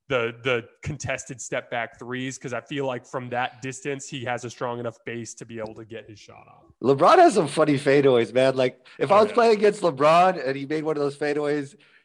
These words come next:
Speaker 2: you kinda look at it like, "Come on, man, that's B S," but he, he does knock 'em down, so it's funny. Like,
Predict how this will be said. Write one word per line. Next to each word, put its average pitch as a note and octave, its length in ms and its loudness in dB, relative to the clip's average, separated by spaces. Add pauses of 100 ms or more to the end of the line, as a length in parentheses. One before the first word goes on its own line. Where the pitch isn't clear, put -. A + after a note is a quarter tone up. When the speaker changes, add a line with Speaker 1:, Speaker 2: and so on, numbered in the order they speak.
(100)
Speaker 2:
you D3+ 100 -10
kinda G#3+ 300 2
look G#3 200 4
at F#3+ 160 4
it E3+ 60 2
like, D#3 180 0
"Come E3 140 -10
on, D3+ 160 0
man, C3 160 -4
that's B2+ 200 -6
B C3+ 200 0
S," D#3 260 2
but A#2+ 460 -2
he, D#3+ 180 -14
he E3+ 140 -10
does E3+ 240 0
knock D3 240 -2
'em G#2+ 100 -14
down, A2+ 300 -2
so G#2 160 -8
it's G2 100 -12
funny. A2 320 -4
Like, B2+ 160 -6